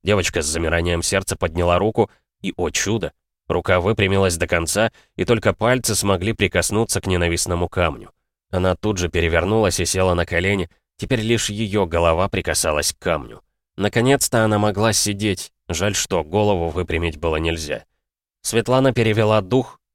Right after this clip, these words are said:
Да, конечно, тут ей было лучше. Пусть даже тьма так и осталась тьмою, но теперь она уже не была зажата в щели, теперь она могла двигаться. Например, обшарить темноту руками и ничего в ней не найти.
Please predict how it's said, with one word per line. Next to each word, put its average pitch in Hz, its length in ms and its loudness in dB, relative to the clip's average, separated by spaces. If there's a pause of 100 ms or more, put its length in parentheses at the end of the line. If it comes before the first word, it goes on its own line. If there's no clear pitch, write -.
(140)
Да, 87 260 -4
конечно, 85 500 -2
тут 82 200 -8
ей 80 180 -2
было 78 240 0
лучше. 85 380 -2 (400)
Пусть 120 220 -2
даже 95 280 2
тьма 113 300 0
так - 180 -2
и 90 40 4
осталась 85 480 2
тьмою, 110 400 4
но 101 160 2
теперь 123 240 0
она 113 240 2
уже 107 260 2
не 107 140 0
была 101 300 0
зажата 90 420 -2
в - 60 -8
щели, 95 420 -2 (280)
теперь 127 240 0
она 107 140 2
могла 92 300 4
двигаться. 87 580 -2 (300)
Например, 117 400 2
обшарить 110 440 2
темноту 95 440 2
руками 95 520 0
и 95 120 0
ничего 82 500 0
в 76 100 -6
ней 85 160 -2
не 82 120 -2
найти. 90 400 -2